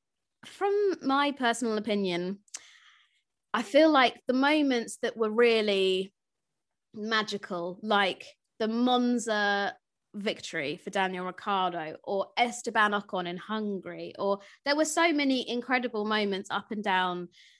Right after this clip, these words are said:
um, Baku. The final two laps of Baku got no airtime at all, apart from Hamilton and his, um, brake magic drama. But, um, yeah, I just feel like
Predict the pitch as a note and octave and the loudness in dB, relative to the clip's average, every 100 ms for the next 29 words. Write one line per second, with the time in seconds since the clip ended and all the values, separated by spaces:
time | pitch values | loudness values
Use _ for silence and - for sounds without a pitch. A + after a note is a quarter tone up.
0 | _ F#3 F#3 F3+ - - B3 B3 - G3 | _ 0 2 0 -8 0 2 2 0 -4
1 | E3+ A3+ - D4+ D#4 D#4 D4+ C#4+ D4 C4+ | -2 -6 -8 -2 2 2 0 -4 -4 -4
2 | - C#4 D4 D4 B3 G#3+ - _ - D4 | -6 -8 -8 -4 -4 -4 -8 _ -4 0
3 | D#4+ E4 E4+ E4+ E4+ E4+ E4+ F#3+ F3 F3 | 4 8 10 10 8 6 4 2 0 -4
4 | - _ - G#4 A#4+ A#4 B4+ A4+ - A3+ | -12 _ -2 2 4 6 6 6 4 2
5 | D#4 - - C4+ B3+ B3+ - _ C#4+ C4+ | 4 2 2 2 2 0 -12 _ 2 4
6 | C4+ C#4+ A#3+ A3+ A#3 A3+ A3 A3 G#3 G3+ | 2 0 -2 -2 0 -2 0 2 2 0
7 | G#3 B3 B3 G#3+ F#3 F#3 E3 - F3+ E3 | 2 0 0 -2 -2 -2 -4 -2 -2 -2
8 | E3 F#3 - - - _ - B3 B3 - | -4 -4 -6 -10 -20 _ 0 4 4 2
9 | - B3 B3 B3 B3+ B3+ - _ - - | 0 2 4 4 2 -2 -6 _ -20 -20
10 | _ _ _ _ _ B3+ E4 F#4+ D4 D#4 | _ _ _ _ _ -4 -2 -2 -2 -2
11 | G4 - - G#4 F#4+ E4 - - | -2 -4 -2 2 2 2 0 -6